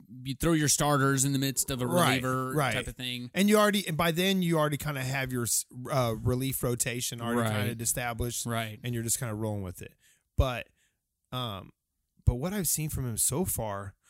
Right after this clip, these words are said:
Speaker 2: I do like the fact that he's using a lot of the young players. I do like that.
Speaker 1: That is true.
Speaker 2: Mm-hmm.
Speaker 1: That is true.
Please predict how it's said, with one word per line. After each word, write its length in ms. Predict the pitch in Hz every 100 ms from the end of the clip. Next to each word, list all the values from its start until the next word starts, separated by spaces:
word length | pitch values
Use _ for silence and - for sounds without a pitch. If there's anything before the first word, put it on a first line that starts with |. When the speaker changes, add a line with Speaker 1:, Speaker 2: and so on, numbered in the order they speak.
| _ _
Speaker 2:
I 100 | 143
do 240 | 139 220
like 260 | 262 226 180
the 100 | 143
fact 320 | - 139 123
that 140 | 143 127
he's 400 | 120 113 113 117 _
using 460 | 123 123 113 113 110
a 60 |
lot 160 | 104 101
of 80 | 95
the 80 |
young 240 | 95 95 92
players. 560 | - 69 - 120 - -
I 100 | 101
do 220 | 101 117
like 240 | 107 92 -
that. 100 | -
Speaker 1:
That 140 | 151
is 160 | 151 135
true. 400 | 151 131 104 -
Speaker 2:
Mm-hmm. 160 | 123 117
Speaker 1:
That 100 | 117
is 140 | 120 -
true. 340 | 117 110 139